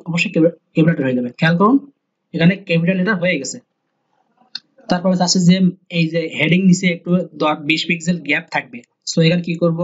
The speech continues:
আমি? মার্জিন বটম, মার্জিন বটম দিলাম আমি বিশ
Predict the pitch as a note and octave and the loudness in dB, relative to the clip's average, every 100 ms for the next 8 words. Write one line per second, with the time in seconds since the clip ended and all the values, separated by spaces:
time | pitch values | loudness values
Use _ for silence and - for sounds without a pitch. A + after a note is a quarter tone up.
0 | E3+ F3+ B3+ - _ _ _ _ _ _ | 2 2 2 -4 _ _ _ _ _ _
1 | _ D3+ D3+ D3+ D3 E3 D3+ D3 D3 E3 | _ 2 2 2 2 4 2 0 -2 0
2 | F3 A#3+ - - - D3+ D3 D3 C#3+ D3+ | 0 0 -4 -18 -6 -4 0 0 2 6
3 | F3+ E3+ C#3+ D3+ D#3+ F#3+ C4+ - _ _ | 6 4 -2 -6 -2 0 0 -4 _ _
4 | _ - D3+ D#3 E3 D#3 F#3+ C#4 - _ | _ -2 2 4 4 4 4 2 -4 _
5 | _ _ _ _ _ _ - E3+ D#3+ | _ _ _ _ _ _ -6 -2 0